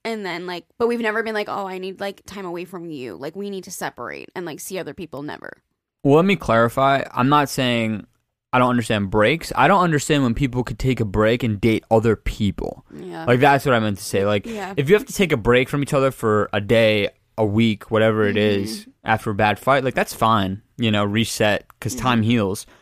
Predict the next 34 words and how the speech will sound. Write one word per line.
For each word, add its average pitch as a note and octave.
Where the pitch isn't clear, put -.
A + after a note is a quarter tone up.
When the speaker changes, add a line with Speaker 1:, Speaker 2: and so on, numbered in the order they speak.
Speaker 1:
Yeah. -
Speaker 2:
But, C#3+
like, B2+
to C3
take E3+
a D3+
break A2
for, C3
like, A2
a G#2
month G2
and A2
date G#2+
other A2
people A2
and G#2+
then G2
come G#2+
Speaker 1:
Yes. F#2+
Speaker 2:
back, A2
that C#3
I A2+
personally G#2
don't F#2
Speaker 1:
That -
Speaker 2:
understand. D#2
Speaker 1:
sounds -
Speaker 2:
If A3+
it D4
Speaker 1:
terrible. A3+
Speaker 2:
works B3+
for A#3+
you, A3+
fantastic. B2